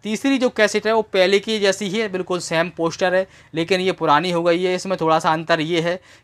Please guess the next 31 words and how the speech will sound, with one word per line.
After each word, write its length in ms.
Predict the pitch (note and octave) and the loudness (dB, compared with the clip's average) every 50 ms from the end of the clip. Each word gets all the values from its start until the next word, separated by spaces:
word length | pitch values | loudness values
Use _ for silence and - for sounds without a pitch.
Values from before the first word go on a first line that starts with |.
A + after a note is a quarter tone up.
| _ - | _ -6
कि 60 | G3 | -2
यहाँ 220 | F#3 E3 D3 - - | 2 2 2 4 2
पर 120 | G3 F#3 | 0 0
जी 240 | D#3+ B2+ C#3+ G3+ G#3 | 0 -2 -4 -4 -4
सिनेमा 500 | - - E3+ D#3 D3+ D3 D#3 D3+ D3+ D3 | -2 -4 -4 -2 -2 -2 0 0 -2 0
का 140 | C#3+ D3 C#3+ | 0 0 0
एक 200 | D3+ D#3 C#3+ D3 | 0 0 -2 -2
हमको 260 | C3+ C3+ C3+ F#3+ F3+ | -4 -4 -4 -4 -4
लोगो 360 | F3 C3+ C3 B2+ C3 C#3+ C#3 | -2 0 0 0 0 0 -2
देखने 340 | B2+ C3 C3 B2 C3 C3 B2+ | -2 -2 -4 -2 -4 -4 -4
को 120 | B2+ C3+ | -4 -4
मिल 160 | B2+ C3+ D3+ F3 | -2 0 2 4
जाएगा, 320 | F#3 F#3+ F#3+ F#3+ G3 G3 - - - _ - | 4 4 4 2 0 -2 -4 -10 -20 _ -10
जो 80 | D#3 D3+ | -10 -8
कि 120 | - G#3 | -6 -4
उसमें 300 | F#3+ E3+ - - A3 B3 | -4 -4 -4 -6 -6 -6
नहीं 300 | A#3 F#3 C3 A#2 C3 A#2+ | -6 -6 -6 -6 -8 -10
था। 320 | A#2 - B2 G#2 G#2 - _ _ _ _ _ _ _ - | -8 -4 -4 -4 -4 -6 _ _ _ _ _ _ _ -4
यहाँ 140 | B2+ C3+ C3+ | -2 -2 0
पर 160 | - E3 D#3 | 2 0 2
वत्स 300 | C#3 C#3+ D3 - - - | 2 0 -2 -2 -4 -4
का 140 | - F3 E3 | 0 0 2
लोगो 420 | D#3 D#3+ E3+ F#3+ G#3 A3 A3 G#3 - - | 2 2 2 2 2 2 0 0 -4 -4
फरेब 300 | - D3 C#3+ C#3+ D3 C3+ | -4 -2 -2 -2 -2 -2
लिखा 240 | C#3 C#3+ D3 - F#3 | -4 -6 -2 0 0
हुआ 320 | F3+ F3+ F#3 G3 G3+ F#3+ F#3+ | 0 0 0 2 2 2 2
है, 180 | G3+ G3+ G3+ - - - - _ _ - | 2 -2 -4 -8 -14 -20 -20 _ _ -4
और 160 | D#3 D#3+ F#3 | -2 0 0
इसकी 240 | G3 G3 - A#3+ A#3 | 0 -2 -2 -2 -2
यदि 180 | A3+ A3 A#3 | -2 0 0
हम 200 | A#3 A3+ A3 G3 | -2 -2 -2 -6